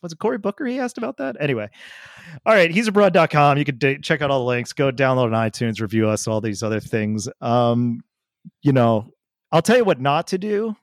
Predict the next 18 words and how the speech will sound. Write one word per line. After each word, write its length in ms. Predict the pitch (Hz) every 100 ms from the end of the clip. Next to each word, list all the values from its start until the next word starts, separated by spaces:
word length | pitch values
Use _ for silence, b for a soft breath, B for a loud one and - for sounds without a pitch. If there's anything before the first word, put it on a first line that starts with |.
| _ _ _ _ _ _ _ _ _ 127 120 107
Don't 380 | 185 214 190 - _ _ _ 123
write 440 | 143 147 131 120 _ _ _ _ -
He's 200 | 139 123
Abroad 280 | 117 117
Podcast 500 | 117 120 107 113 101
on 80 | 110
your 80 | 98
signs. 520 | - 110 95 87 - - _ _ -
Keep 260 | 151 143
the, 320 | - 117 110 107
keep 120 | -
the 60 | 127
protest 460 | 151 120 123 110 -
going. 300 | 110 107 101
Be 160 | 120
civil, 460 | 107 110 101 95 - b b b b -
and, 240 | 101 95 95
uh, 260 | 95 90